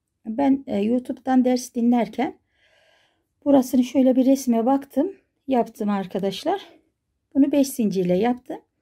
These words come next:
Küçük oldu. Şimdi bunu da ona uyumlu olsun diye bu şekilde beş zincirden yapacağım. Resimde göreceğiniz gibi gayet çok büyüktü arkadaşlar.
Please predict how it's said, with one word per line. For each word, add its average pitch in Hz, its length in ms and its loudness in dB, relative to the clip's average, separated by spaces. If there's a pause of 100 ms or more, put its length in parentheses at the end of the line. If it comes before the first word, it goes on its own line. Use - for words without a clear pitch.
(400)
Küçük - 320 -2
oldu. 170 300 0
Şimdi 294 320 0
bunu 302 180 2
da 285 60 0
ona 277 160 4
uyumlu 269 340 4
olsun 277 320 -2
diye 254 120 0
bu 311 60 -6
şekilde 262 420 -4
beş 269 160 2
zincirden 180 500 -4
yapacağım. 247 520 -4 (540)
Resimde 311 340 2
göreceğiniz 285 600 2
gibi 226 180 -2
gayet 269 640 0
çok - 320 -6
büyüktü 202 360 -6
arkadaşlar. 185 840 -4